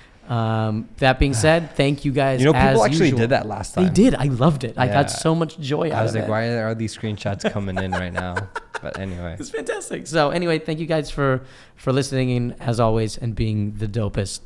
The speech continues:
Speaker 1: audience of all time.
Speaker 2: Thank you.
Speaker 1: Thanks for watching. Thanks for being our audience. And lastly, if you support our show, we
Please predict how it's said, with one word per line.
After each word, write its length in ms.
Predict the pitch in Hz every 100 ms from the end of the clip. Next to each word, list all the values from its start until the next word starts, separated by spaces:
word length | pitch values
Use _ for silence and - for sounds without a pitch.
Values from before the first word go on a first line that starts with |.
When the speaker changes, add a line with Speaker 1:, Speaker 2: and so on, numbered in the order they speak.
| -
Speaker 1:
audience 400 | 113 104 101 -
of 100 | 107
all 120 | 104
time. 300 | - 120 117
Speaker 2:
Thank 200 | 123 135
you. 220 | 69 80 - - -
Speaker 1:
Thanks 180 | - 139
for 80 | 147
watching. 540 | 127 135 147 175 180
Thanks 260 | 180 143 131
for 80 | 123
being 180 | 131 131
our 140 | 123
audience. 380 | 127 143 151 147
And 120 | 127
lastly, 400 | 127 139 - 156
if 140 | 135 139
you 100 | 123
support 360 | 127 - 139
our 120 | 131 127
show, 260 | - 131
we 460 | 120 127 127 123